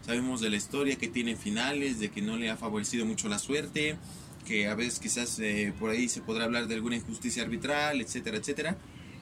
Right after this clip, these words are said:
pero creo que la final en esta ocasión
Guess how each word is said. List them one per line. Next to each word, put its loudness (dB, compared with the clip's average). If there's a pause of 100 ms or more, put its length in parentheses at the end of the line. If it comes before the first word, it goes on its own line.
pero 6 (360)
creo 0
que 2
la 2
final 0 (240)
en 2
esta 4
ocasión -2